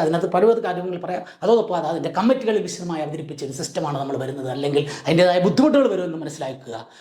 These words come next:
അതുകൊണ്ട് എനിക്ക് നിങ്ങളോട് പറയാനുള്ളത് എല്ലാവരും ആദ്യം അടിയിലുള്ള WhatsApp ഗ്രൂപ്പിൽ, നമ്മുടെ കോമൺ WhatsApp ഗ്രൂപ്പിൽ കയറുക, അതിൽ നിന്ന് നിങ്ങൾ വെരിഫൈഡ് ഗ്രൂപ്പിലേക്ക് മാറുക.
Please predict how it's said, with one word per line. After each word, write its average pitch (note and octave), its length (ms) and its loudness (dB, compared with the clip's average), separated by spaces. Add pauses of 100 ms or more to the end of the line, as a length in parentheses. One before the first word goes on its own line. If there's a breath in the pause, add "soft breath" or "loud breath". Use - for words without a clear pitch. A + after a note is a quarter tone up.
അതുകൊണ്ട് C#3 260 -4
എനിക്ക് D#3+ 220 -2
നിങ്ങളോട് D#3 320 2
പറയാനുള്ളത് C#3+ 400 2
എല്ലാവരും D3 260 2
ആദ്യം C3+ 220 -2 (240 loud breath)
അടിയിലുള്ള C#3+ 400 4
WhatsApp D3+ 320 -2
ഗ്രൂപ്പിൽ, D#3+ 260 -2 (120)
നമ്മുടെ - 260 -12
കോമൺ F#3+ 240 0
WhatsApp D3 260 -2
ഗ്രൂപ്പിൽ C#3 260 -8
കയറുക, D#3 280 -6
അതിൽ G#3 160 4
നിന്ന് A3 140 4
നിങ്ങൾ D#3+ 200 4
വെരിഫൈഡ് F#3 400 0
ഗ്രൂപ്പിലേക്ക് B2 440 -6
മാറുക. B2 220 -6